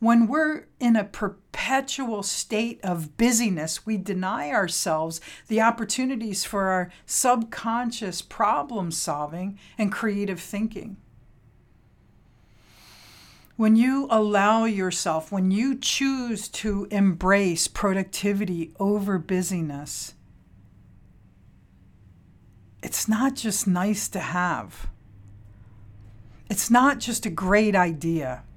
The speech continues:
It's a must-have for our mental well-being and our personal and professional success.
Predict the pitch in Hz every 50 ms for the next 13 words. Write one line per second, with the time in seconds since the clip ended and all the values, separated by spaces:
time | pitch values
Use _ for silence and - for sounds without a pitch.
0 | - - - - - - - - 254 254 - 254 214 196 196 196 208 226 254 247
1 | - - - - - 220 220 208 208 202 202 - - 208 180 180 175 175 170 170
2 | 170 180 185 196 202 190 185 175 175 170 170 170 156 180 170 165 165 156 147 139
3 | 139 147 - - - - - - - - - - - - - - 214 208 214 196
4 | 190 190 180 170 - - - - - - - _ _ _ - - _ _ - -
5 | - 233 220 220 - 226 214 202 196 196 185 185 - 196 185 - - 175 175 -
6 | - 196 175 165 160 - - - - - - - - 175 156 156 156 180 - -
7 | - - -